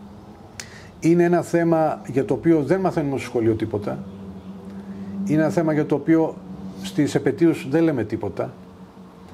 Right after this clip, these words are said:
Ε, είναι ένα θέμα για το οποίο δεν έχουμε μνημεία, δεν έχουμε τόπους μνήμης, δεν τους έχουμε αναδείξει.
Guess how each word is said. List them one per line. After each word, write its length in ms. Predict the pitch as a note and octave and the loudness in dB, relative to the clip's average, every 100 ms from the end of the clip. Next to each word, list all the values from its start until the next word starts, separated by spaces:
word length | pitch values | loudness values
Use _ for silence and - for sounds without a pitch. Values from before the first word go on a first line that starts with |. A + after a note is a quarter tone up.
| - - - - | -20 -20 -20 -8
Ε, 280 | B2 B2 C3 | -2 -2 0
είναι 160 | E3 F3 | 4 4
ένα 100 | D#3+ | 4
θέμα 400 | F3+ E3+ E3+ - - - - - - - - - - | 0 0 0 -2 -12 -20 -20 -20 -20 -20 -20 -20 -8
για 180 | C3+ C#3+ | -2 0
το 80 | |
οποίο 180 | C3+ E3+ | 2 4
δεν 100 | E3 | 4
έχουμε 200 | F#3+ C3 | 2 0
μνημεία, 440 | A#2+ A2 G2+ A#2 A2+ | 0 0 0 0 2
δεν 120 | C3 | 0
έχουμε 180 | A#2 A2+ | -2 -2
τόπους 500 | A2 - G2+ - - - - - - | -2 -4 -10 -12 -18 -20 -20 -20 -6
μνήμης, 340 | G#2+ A#2+ A2+ | -2 2 2
δεν 80 | G#2+ | 2
τους 120 | A2+ | 0
έχουμε 220 | A2 A2 G2+ | -2 -4 -4
αναδείξει. 500 | F2+ F#2+ - - | -2 -4 -6 -12